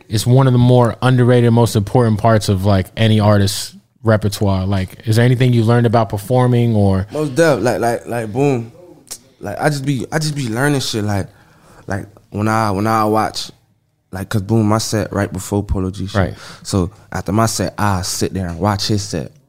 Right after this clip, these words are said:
Speaker 2: and just be learning, like, little certain shit. Like, like, boom, like, his D J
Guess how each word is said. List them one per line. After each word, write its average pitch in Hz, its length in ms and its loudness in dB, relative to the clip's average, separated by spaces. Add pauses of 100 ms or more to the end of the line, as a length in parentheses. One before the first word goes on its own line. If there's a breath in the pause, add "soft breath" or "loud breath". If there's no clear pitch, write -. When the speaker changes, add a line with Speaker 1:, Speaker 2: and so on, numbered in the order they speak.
(180)
Speaker 2:
and 95 100 -8
just 90 140 -8
be 92 120 -2
learning, 98 420 2
like, 90 180 -4
little 92 160 -4
certain 92 260 -4
shit. 87 340 -8 (760 soft breath)
Like, 95 240 -8 (540)
like, 87 240 -6
boom, 104 320 0 (480)
like, - 420 -12
his 107 220 -6
D 113 240 0
J 107 320 2